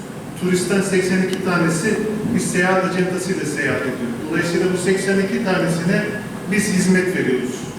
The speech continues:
Taşımacılık, konaklama, rehberlik, pazarlama, tanıtım, satış. Yani aslında biz, e, her ne kadar kıymeti son zamanlarda bilinmese de en önemli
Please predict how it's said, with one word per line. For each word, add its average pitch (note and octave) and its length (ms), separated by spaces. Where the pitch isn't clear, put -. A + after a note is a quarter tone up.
Taşımacılık, F3+ 680
konaklama, F3 500
rehberlik, F3 840
pazarlama, F3 560
tanıtım, E3+ 460
satış. E3 500
Yani E3 120
aslında F3+ 500
biz, G#3+ 280
e, - 1400
her F#3+ 220
ne G#3 160
kadar F3 360
kıymeti F#3 760
son F#3+ 180
zamanlarda F3+ 680
bilinmese G3 460
de G3 340
en G#3+ 120
önemli F#3+ 800